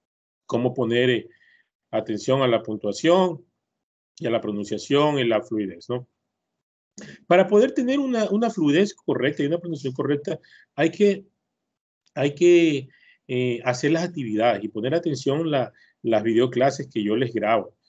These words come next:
especialmente los padres de familia que no pueden por algún motivo, ¿sí? Y verán, el, el aprendizaje del idioma inglés, y esto lo hablo de manera general, ¿sí? Ya, ya no se da como anteriormente, eh, como anteriormente nosotros tenemos acostumbrado,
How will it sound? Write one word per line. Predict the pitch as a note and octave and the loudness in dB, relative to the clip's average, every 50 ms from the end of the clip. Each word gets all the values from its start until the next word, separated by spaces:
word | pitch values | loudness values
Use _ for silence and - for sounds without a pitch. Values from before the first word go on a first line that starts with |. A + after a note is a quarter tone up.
| _ _ _ _ _ | _ _ _ _ _
especialmente | - - B2+ A#2+ C3 B2 B2 B2+ C3 C#3 C#3 D3+ | -6 -4 -2 0 0 0 0 0 -2 0 0 0
los | D3 D3+ C#3+ C3 C3 | 2 0 0 0 -2
padres | B2+ A#2 A#2+ B2+ | -2 -2 -2 -2
de | B2+ C3 | -2 -4
familia | A#2 A2+ A2 A#2+ B2+ | -4 -4 -2 -4 -4
que | B2+ - A2+ | -4 -6 -6
no | G#2 G2+ G#2 | -6 -6 -6
pueden | G#2 - A2 A2+ A2+ A2+ A2 | -6 -6 -6 -4 -4 -6 -6
por | - G#2 F#2 | -8 -8 -6
algún | F#2+ G2 G2 G#2 G2 | -4 -4 -4 -4 -4
motivo, | G2+ G#2 G2+ - E3 D#3+ C3 G2 - _ _ _ _ | -4 -6 -6 -2 0 0 0 0 -4 _ _ _ _
¿sí? | _ - - B2 B2+ B2+ - _ _ - - - - _ | _ -8 -4 -4 -4 -6 -8 _ _ -20 -20 -20 -16 _
Y | - C3+ C3+ C3+ B2+ A#2+ - - | -2 0 2 2 0 -2 -6 -6
verán, | C#3+ C3 E3 E3 E3+ E3+ | -2 2 4 4 4 4
el, | E3 D3 C3+ C#3 C#3+ D3+ | 4 2 0 -2 -2 -2
el | D3 C#3+ C#3 D3 | -2 -2 -2 -2
aprendizaje | C#3+ C#3+ D3 C#3 C3+ B2+ D#3+ F#3+ A#3 B3+ | -2 -2 -4 -4 -4 -2 -2 -2 -2 -2
del | B3+ B3 A#3 | -2 -2 -2
idioma | G#3 E3 E3+ F3 F#3+ | -2 0 0 0 0
inglés, | G3 F3+ C#3+ C3+ B2 - | 0 0 0 0 0 0
y | |
esto | D#3 D3+ - A3 | -2 -4 -4 -4
lo | G#3+ | -2
hablo | G#3 A3 A3 | -2 0 2
de | G#3+ G#3+ | 2 2
manera | F#3+ D#3 C#3+ D3+ D#3+ E3 | 2 2 0 0 -2 -2
general, | E3 F3+ D3+ C3+ A#2 G2 F#2+ - - | -4 -6 -6 -4 -2 -2 -4 -6 -8
¿sí? | _ - B2+ B2+ B2+ - _ _ _ _ _ _ _ _ _ - | _ -12 -10 -10 -10 -12 _ _ _ _ _ _ _ _ _ -14
Ya, | D#3+ C#3+ C3+ C3+ C#3 C3 D#3 D#3+ D#3 | -12 -12 -12 -8 -2 0 2 2 2
ya | D#3+ D3+ E3 F#3 | 2 2 2 2
no | A3+ C4+ | 2 0
se | - A#3+ A#3 | -2 0 2
da | F#3 E3+ F3+ F#3 | 4 4 4 2
como | - G#3+ G#3 G3 E3 | 0 -4 -2 -2 -2
anteriormente, | C#3+ C3 B2+ B2 G#2+ A2 B2 B2 A#2+ G#2+ G#2+ A#2 A#2+ A2 G#2+ G2 - _ _ _ _ | -2 -4 -4 -4 -4 -4 -4 -4 -4 -6 -6 -6 -8 -10 -14 -20 -20 _ _ _ _
eh, | - G2+ - | -20 -20 -16
como | - G#2+ A2 A2+ | -14 -12 -10 -8
anteriormente | G#2+ A2 G#2+ A2+ A#2 A#2+ B2 B2+ C3 | -6 -6 -4 -4 -4 -4 -4 -6 -6
nosotros | C#3+ C3+ - A#2 A2 B2 C3 B2+ | -6 -6 -6 -6 -6 -6 -6 -6
tenemos | - A2 G#2+ A2+ A#2 A#2 B2 | -6 -6 -6 -6 -6 -6 -6
acostumbrado, | A#2+ A#2+ - - - - A2+ G2+ G2 G2 G#2+ G#2+ F#2+ - | -6 -8 -8 -14 -14 -12 -10 -8 -2 0 2 2 0 -2